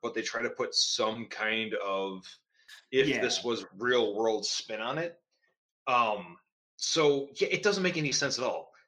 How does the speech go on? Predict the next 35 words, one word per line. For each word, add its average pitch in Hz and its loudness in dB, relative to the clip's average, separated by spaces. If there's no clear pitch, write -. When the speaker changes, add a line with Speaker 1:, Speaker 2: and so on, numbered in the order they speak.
Speaker 1:
It 135 4
is 131 2
a, 120 -2
a 113 0
crazy, 123 0
over 110 -4
the 110 -6
top, 104 -2
stupid 113 -2
movie 107 -2
about 98 -2
these 127 0
Italian 131 2
plumbers 120 4
in 110 0
New 110 0
York 110 2
City 98 0
that 101 -2
go 101 0
into 135 0
the 117 0
piping, 117 2
and 107 0
they're 110 2
in 110 -2
this 107 2
other 113 0
world 110 2
that's 104 0
like 104 -2
a, 104 -2
a 101 -4
retro 107 0
futuristic, 104 -4